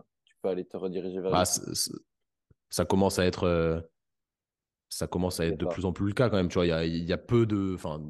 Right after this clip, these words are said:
Speaker 2: dans, c'est peut-être mon inconscient qui me dit ça parce que je lis que des livres comme ça, mais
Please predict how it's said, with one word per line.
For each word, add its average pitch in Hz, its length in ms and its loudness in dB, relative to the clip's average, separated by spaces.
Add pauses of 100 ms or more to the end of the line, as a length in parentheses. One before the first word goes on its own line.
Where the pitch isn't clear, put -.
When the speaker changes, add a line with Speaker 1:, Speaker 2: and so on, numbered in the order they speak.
(300)
Speaker 2:
dans, 87 360 -2
c'est - 180 -2
peut-être 87 340 -2
mon 98 120 4
inconscient 107 360 4
qui 104 80 -2
me 101 80 0
dit 104 120 -6
ça 120 140 0
parce 104 160 -4
que 104 80 -4
je 92 100 -4
lis 92 100 -6
que 110 80 2
des 101 120 4
livres 101 140 0
comme 107 100 2
ça, 113 120 0
mais 98 120 0